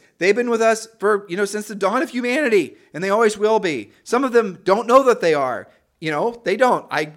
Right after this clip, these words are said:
maybe I'm being overly generous. Most of them do, though. They know what they're, they know what they're selling is snake oil. You have to be smart enough to trust your intuition and accept the fact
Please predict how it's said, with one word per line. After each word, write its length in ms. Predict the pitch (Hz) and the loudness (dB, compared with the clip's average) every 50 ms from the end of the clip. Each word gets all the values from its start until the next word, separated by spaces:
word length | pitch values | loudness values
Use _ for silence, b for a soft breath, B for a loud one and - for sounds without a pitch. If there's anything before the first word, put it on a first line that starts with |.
| _ _ _ | _ _ _
maybe 320 | - 139 151 170 185 180 | -10 -8 -8 -6 -6 -6
I'm 120 | 175 175 | -6 -6
being 260 | 165 170 170 185 185 185 | -4 -2 -2 -2 -2 -2
overly 300 | 190 196 208 214 220 214 | -2 0 2 2 2 2
generous. 500 | 220 226 202 185 156 131 117 - - 147 | 2 0 0 0 -2 -4 -6 -8 -10 -6
Most 240 | 156 175 190 - | -4 -4 -4 -4
of 80 | 220 208 | -6 -6
them 140 | 226 226 226 | -4 -4 -4
do, 240 | 208 262 269 262 220 | -2 -2 -2 0 2
though. 300 | 202 156 131 107 90 - b b b b b b b b b | 2 2 2 0 -4 -10 b b b b b b b b b
They 120 | 165 180 196 | -2 0 2
know 120 | 226 262 | 2 4
what 180 | 269 254 247 247 | 4 4 4 4
they're, 100 | 202 180 175 175 | 0 0 0 -2
they 140 | 165 196 226 | -2 -2 0
know 100 | 240 247 | 2 2
what 160 | 247 233 240 | 2 2 2
they're 80 | 220 185 | 0 -4
selling 400 | 185 - 190 170 160 156 143 135 | -4 -4 -4 -4 -2 -4 -6 -8
is 80 | 127 - | -10 -12
snake 320 | - 151 135 127 - - | -12 -10 -10 -10 -8 -6
oil. 320 | 127 120 110 107 101 101 b b b b b b b b | -6 -6 -6 -8 -12 -14 b b b b b b b b
You 280 | 139 190 247 285 269 | -6 -4 -2 -2 -2
have 260 | 262 254 190 190 190 190 | -2 -4 -4 -6 -6 -8
to 60 | 185 | -12
be 140 | 170 165 160 | -12 -12 -12
smart 340 | - - - 208 208 208 202 | -12 -10 -8 -4 -4 -4 -4
enough 220 | 185 165 156 - | -4 -6 -6 -8
to 100 | - 151 | -10 -18
trust 340 | - - 196 208 208 - - | -10 -6 -6 -6 -6 -8 -10
your 120 | 180 170 | -8 -8
intuition 720 | 165 165 160 - 147 147 147 143 143 - 131 123 123 139 - b b b b b b | -8 -8 -10 -12 -10 -8 -8 -8 -8 -10 -14 -14 -14 -16 -20 b b b b b b
and 160 | b 160 156 160 | b -6 -6 -6
accept 400 | 151 - - 214 220 220 220 - | -6 -6 -2 -2 -2 -2 -2 -6
the 60 | 185 | -12
fact 460 | - - 143 127 120 131 - - _ | -8 -4 -4 -4 -4 -4 -6 -10 _